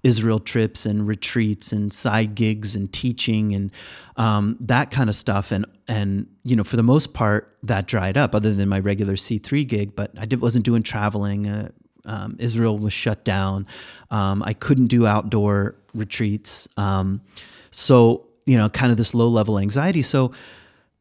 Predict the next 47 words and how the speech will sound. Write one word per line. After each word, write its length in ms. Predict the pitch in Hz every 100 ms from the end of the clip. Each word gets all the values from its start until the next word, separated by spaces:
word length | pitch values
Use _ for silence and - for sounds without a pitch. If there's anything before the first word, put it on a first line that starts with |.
| _
not 220 | - 151 -
to 80 |
mention, 500 | 135 165 180 139 123 -
I 80 | 120
live 160 | 123
in 80 | 123
a 80 | 107
house 340 | 117 113 -
that 140 | 123 120
was 120 | 107
built 240 | 117 117
in 80 | 117
eighteen 300 | 117 113 110
fifty, 640 | 101 185 185 - 147 127
and, 260 | 113 110 110 -
and 300 | 104 104 104
I 100 | 107
have 280 | 104 117
had 180 | 113 120
a 80 | 113
garage 480 | 107 104 123 131 120
project 460 | - 120 113 113 107
where 80 | 104
I've 140 | 101
been 120 | 107
trying 240 | 101 117 107
to 60 |
turn 540 | 95 - 107 104 104 - -
a 220 | 101 98 101
stall 340 | - 110 107
in 80 | 101
my 120 | 98
garage 420 | 101 104 123 117
into 200 | 107 -
a 40 | 101
usable 460 | 104 117 104 104
space 440 | - - 123 123 -
for 380 | - 113 110 -
office 540 | 104 107 - 110 -
and 360 | 113 104 107 -
guests 480 | 123 117 107 - -
and 140 | 104
things 200 | - 107
like 180 | 107 101
that. 240 | 156 143 - - - - - -
Um, 480 | 117 113 107 110 - _ _ _ _
but 480 | - 170 117 - _